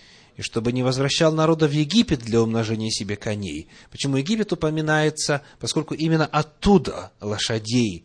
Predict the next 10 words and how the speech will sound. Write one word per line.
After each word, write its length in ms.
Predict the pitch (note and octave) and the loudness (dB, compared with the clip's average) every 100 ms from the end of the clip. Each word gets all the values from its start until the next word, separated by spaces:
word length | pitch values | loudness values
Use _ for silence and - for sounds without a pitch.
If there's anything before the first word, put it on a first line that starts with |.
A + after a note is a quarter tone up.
| _ | _
продавали 720 | - G#2 G#2+ A2 A#2 G#2+ E2+ | -8 -4 -2 0 0 0 -4
по 320 | D#2+ A#2 A#2+ F#2 | -6 -2 0 -2
окрестным 640 | - F#2+ G#2 - G2+ G2+ | -4 -4 -4 -6 -10 -10
странам. 680 | - - G#2 G2+ E2 D2 D#2+ _ _ _ _ _ _ _ - | -10 -8 -8 -8 -10 -16 -20 _ _ _ _ _ _ _ -6
И 100 | A2+ | -2
этот 220 | A2+ G#2 | -2 0
факт 300 | - D#3+ C3 | 2 2 0
затем 240 | G#2+ C3 | -2 -2
упоминается 680 | A2 G#2+ G2+ G2 A#2+ A#2 | 0 -2 -2 -2 -2 -2
в, 60 | - | -6